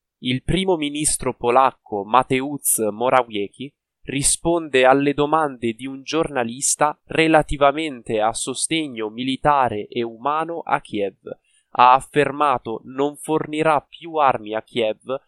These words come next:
perché, anche se capisce la situazione dell'Ucraina che si sta difendendo da un brutale attacco,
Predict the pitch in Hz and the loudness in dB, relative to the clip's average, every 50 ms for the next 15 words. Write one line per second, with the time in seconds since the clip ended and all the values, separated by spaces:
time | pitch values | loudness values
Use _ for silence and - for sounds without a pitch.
0 | _ _ _ - - 131 127 123 - - 143 135 101 - _ _ _ - - 135 | _ _ _ -2 0 0 0 0 -2 4 4 4 4 4 _ _ _ 0 4 4
1 | 160 165 - 170 160 - - 151 - - 131 - - 160 156 131 - - - 123 | 4 4 2 0 2 2 2 0 0 -2 -4 -4 -4 -6 -6 -6 -8 -6 -2 -2
2 | 110 107 107 107 - - - 117 - - 107 - - - - 135 147 147 135 120 | 0 0 0 -2 -2 -4 -6 -6 -6 -8 -6 0 6 6 6 6 6 2 2 2
3 | 117 107 104 104 113 117 117 113 120 - - - 113 98 98 104 104 110 110 110 | 0 0 0 0 -2 -2 -2 -6 -10 -8 -2 0 0 0 0 -2 -4 -6 -8 -8
4 | _ _ _ _ - - 120 - - 123 - - - 156 151 147 131 127 - - | _ _ _ _ -6 -4 -2 0 0 0 0 2 6 6 6 6 4 0 -8 -4
5 | - 120 117 113 110 127 139 135 123 113 110 104 107 107 104 120 123 127 131 127 | -2 -2 -2 -2 -2 -2 0 0 -2 -4 -6 -8 -8 -4 2 2 2 2 2 -2
6 | 123 117 110 - 117 117 - - 147 147 143 135 123 120 123 - - - 101 98 | -10 -12 -10 -8 -8 -6 0 4 4 4 4 4 2 0 -2 -4 -2 -2 -2 -2
7 | - _ _ - 127 139 - _ | -4 _ _ -12 -12 -12 -12 _